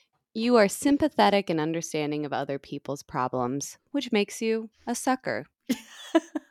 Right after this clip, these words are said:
Speaker 1: You are always putting things off. This is why you will always be on welfare and won't be worth a shit. Everybody in prison is a cancer. <laughs>
Speaker 2: Wow.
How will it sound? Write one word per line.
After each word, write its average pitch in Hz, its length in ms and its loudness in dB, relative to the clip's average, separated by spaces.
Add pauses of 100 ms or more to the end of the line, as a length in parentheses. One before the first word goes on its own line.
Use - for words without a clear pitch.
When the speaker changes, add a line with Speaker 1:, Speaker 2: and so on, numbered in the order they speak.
(120)
Speaker 1:
You 247 120 8
are 220 160 12
always 214 340 6
putting 175 380 4
things 160 320 -2
off. - 480 -2 (420)
This 147 340 -4
is 180 140 -4
why 170 140 2
you 185 160 4
will 190 120 2
always 190 360 2
be 202 160 0
on 202 160 0
welfare 147 680 -2 (140)
and 190 180 -2
won't 190 180 -2
be 202 120 0
worth 190 280 -4
a 190 40 -6
shit. 131 340 -4 (480)
Everybody 156 480 2
in 160 120 2
prison 139 340 -4
is 135 120 -4
a 151 80 -4
cancer. 127 720 -4
<laughs> - 60 -20 (3500)
Speaker 2:
Wow. 165 720 4